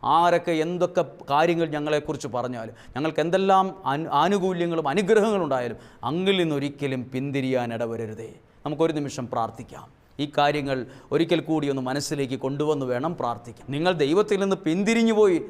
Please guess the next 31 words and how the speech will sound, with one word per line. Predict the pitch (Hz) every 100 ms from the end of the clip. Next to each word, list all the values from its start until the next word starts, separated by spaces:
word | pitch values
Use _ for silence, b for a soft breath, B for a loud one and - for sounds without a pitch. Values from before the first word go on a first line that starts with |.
| -
നിങ്ങൾക്ക് | 147 196
പ്രാർത്ഥിക്കാൻ | 185 180 180 185 190
നേരമില്ല, | 190 190 202 190 165 131 B B -
നിങ്ങൾക്ക് | 143 185 170
വിശ്വസിക്കാൻ | 156 214 170 180 196
സമയമില്ല, | 190 156 208 226 190 151 131 B
നിങ്ങൾ | 147 190
എല്ലാത്തിനും | 180 208 202 208
കുറ്റം | 160 156 226
പറയുന്നു, | 196 190 180
എല്ലാത്തിനും | 175 220 220 185
വിമർശിക്കുന്നു, | 160 196 208 214 170 190
എല്ലാത്തിനും | 160 202 214 208
ട്രോൾ | - 151 175 226
ഇറക്കുന്നു, | 202 196 185 175 B B
എല്ലാത്തിനും, | 123 170 208 208 208 165
എല്ലാത്തിനും, | 185 247 233 214 196 175 -
എല്ലാത്തിനും | 151 214 233 233 220 196 165
പറയാത്ത | 180 226 233
കുറ്റങ്ങളില്ല, | 196 170 233 233 214 190
ചെയ്യാത്ത | 156 170 214 214 202 B B -
എല്ലാ | 165 254 277 233
കാര്യവും | 214 226
എല്ലാവരും | 185 220 226 208
ആക്ഷേപിച്ച് | 160 185 233 208 196 190
ഇപ്പോൾ | 139 156 208
നിങ്ങൾ | 165 185 233
ദൈവത്തിൽ | 185 190 196
നിന്ന് | 185
ഒത്തിരി | 156 165
അകന്നിരിക്കുന്നു. | 135 170 190 165 165 139 123